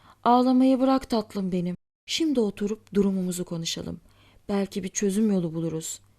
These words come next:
diye üsteledi. Başkalarının gözünden saklanmak, yalana sapmak, ayrı ayrı kentlerde yaşamak, buluşmalarının kısa sürmesi zorunluluğunu ortadan kaldırmak için ne yapmaları gerektiğini konuştular, danıştılar.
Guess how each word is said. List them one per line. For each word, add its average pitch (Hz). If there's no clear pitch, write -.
diye 185
üsteledi. 165
Başkalarının 294
gözünden 240
saklanmak, 185
yalana 202
sapmak, 180
ayrı 277
ayrı 311
kentlerde 240
yaşamak, 196
buluşmalarının 247
kısa 262
sürmesi 214
zorunluluğunu 208
ortadan 233
kaldırmak 226
için 240
ne 320
yapmaları 226
gerektiğini 185
konuştular, 185
danıştılar. 180